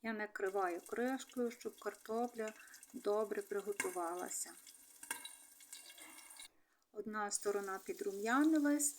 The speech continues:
я перевернула корж на другу сторону. Пательня у мене велика, тому він виглядає таким відносно меншим, але він є достатньої величини.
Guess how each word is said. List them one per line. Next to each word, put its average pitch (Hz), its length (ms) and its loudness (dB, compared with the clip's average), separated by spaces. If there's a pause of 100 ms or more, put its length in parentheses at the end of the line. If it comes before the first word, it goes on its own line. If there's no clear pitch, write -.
(420)
я 208 300 2
перевернула 202 840 2
корж - 460 -6
на 180 160 -4
другу 226 400 -2
сторону. 262 760 2 (440)
Пательня 226 540 4
у 214 40 -2
мене 214 280 0
велика, 240 520 2
тому 233 360 -2
він 214 200 -4
виглядає 214 840 0 (580)
таким 202 380 -4
відносно 208 640 -2
меншим, 240 720 4
але 202 400 -2 (440)
він 220 280 0
є 208 100 0
достатньої 196 680 -2
величини. 185 720 -4